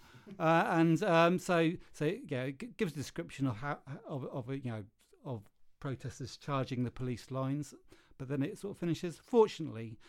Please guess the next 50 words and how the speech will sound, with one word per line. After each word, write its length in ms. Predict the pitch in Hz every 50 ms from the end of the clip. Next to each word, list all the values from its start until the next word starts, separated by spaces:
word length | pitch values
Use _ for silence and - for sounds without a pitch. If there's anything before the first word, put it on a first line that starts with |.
| - - - -
the 60 | 131
special 340 | - - 196 165 - 175 143
demonstration 640 | 165 165 151 151 - - - 160 147 131 143 135
squad 240 | - - 135 127 104 -
gave 180 | - 139 127 120
forewarning 800 | - - - - 170 175 170 165 156 139 127 131 127 123 123 120
of 120 | 110 - -
both 180 | 139 127 113
the 60 | - 123
size 440 | - - 175 165 165 165 160 143
of 60 | 139 127
the 100 | 139 131
demonstration 720 | - 135 135 135 127 - - - 113 113 107 - - 120
and 140 | 113 110 -
possible 400 | - 135 120 - 135 120 120 120
disorder 580 | 123 143 - - - 139 127 123 117 120 113 - - - - - - - - -
which 200 | 143 135 - 127
might 180 | 135 123 127
occur." 560 | - - - - - 127 123 110 101 101 104 127 - - - - - - -
So, 380 | - 147 139 131 135 196 - - _ _ _ _ - - - - _ _ -
so 180 | - - 160 151
in 140 | 160 147
some 140 | 135 180 160
ways 120 | 156 135 123
they're 80 | 135
saying 320 | - - 147 143 139 139 143
that 140 | - 127
the 480 | 135 135 131 131 131 131 131 135 208 - - - - - - - _ _ _ -
intel 340 | 151 147 143 - - 147 147
was 140 | 143 139 -
great, 380 | - 135 147 165 175 190 208
however, 400 | - - 147 135 131 117 101 101
someone 320 | - - 131 120 113 117 117
died, 360 | - 117 110 101 104 110 -
so 120 | - 131
I 20 | 120
would 80 | 120
say 180 | - - 135 127
that 200 | 117 131 135 131
was 100 | 110 120
a 60 | 110
failure 560 | - - 135 123 123 120 110 110 110 101 107 139 143
of 80 | 101
intelligence. 560 | 113 113 110 - 120 107 107 101 - 120 120 -
But 160 | - 156 139
then 140 | 151 147 151
the 80 | 143
worst 340 | 135 165 175 170 160 - -
bit 120 | 117 123
is, 360 | 135 120 117 113 104 - -